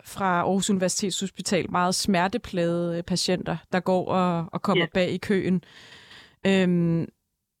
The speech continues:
Speaker 1: vi talte også med Sten Larsen fra Un-, Aarhus om, at han mener, at behandlingsgarantien reelt er, er ude, sat ud af kraft. Og det er jo regionernes ansvar at sørge for, at den bliver overholdt.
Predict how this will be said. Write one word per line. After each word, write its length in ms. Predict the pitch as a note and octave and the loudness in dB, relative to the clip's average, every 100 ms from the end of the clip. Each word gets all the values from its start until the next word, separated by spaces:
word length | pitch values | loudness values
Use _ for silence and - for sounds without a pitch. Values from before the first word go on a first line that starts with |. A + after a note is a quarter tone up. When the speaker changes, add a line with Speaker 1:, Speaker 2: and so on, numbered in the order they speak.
| - | -4
Speaker 1:
vi 140 | G3 | 0
talte 420 | A3 - A#3+ B3+ A3+ | 0 2 2 2 2
også 340 | A3+ - - A3 | 2 -2 -4 -2
med 80 | |
Sten 200 | A3 A3+ | 0 2
Larsen 460 | G3+ F#3+ G#3 B3+ A#3+ | 2 2 0 0 -2
fra 440 | - G#3+ F#3+ F#3+ F#3 | 0 0 2 2 2
Un-, 100 | F#3+ E3 | -2 -2
Aarhus 520 | F#3 G3+ G#3+ A#3 - - | 0 2 2 0 -2 0
om, 280 | G3 F#3+ - _ - | 0 0 -4 _ -2
at 340 | F3+ F3+ - | 0 0 -2
han 200 | F3+ G3+ G#3+ | -2 2 4
mener, 260 | A3+ G#3 - | 4 2 0
at 340 | E3+ - - - | -2 -4 -8 -2
behandlingsgarantien 960 | G3+ A#3+ G#3 E3+ F#3 E3 E3 G#3 E3 | 0 2 0 -2 -2 -2 -2 -2 -2
reelt 360 | E3 E3+ F#3+ - | 0 2 0 0
er, 200 | C#3+ C#3 - | 0 0 0
er 100 | D3 | 0
ude, 260 | F#3+ F#3 - | 2 2 0
sat 240 | - F3+ | 0 0
ud 120 | A3+ | 2
af 120 | E3 | 0
kraft. 520 | - - F#3 - - - _ _ _ _ _ _ _ | 0 -2 -4 -4 -12 -14 _ _ _ _ _ _ _
Og 140 | - G#3 | -2 2
det 100 | C4+ | 2
er 140 | A#3 | 2
jo 100 | C4 | 0
regionernes 600 | G#3 F#3 G3 F#3+ F3+ E3+ | 0 -2 -2 0 -2 -2
ansvar 300 | F3+ F3 G3 | -2 -2 0
at 60 | E3 | -2
sørge 240 | - F3 | 0 0
for, 80 | F3 | 0
at 40 | F3 | -2
den 80 | |
bliver 160 | F3 D#3+ | -2 -2
overholdt. 640 | D#3 F#3 F#3 E3 - - | 0 2 2 0 -4 -12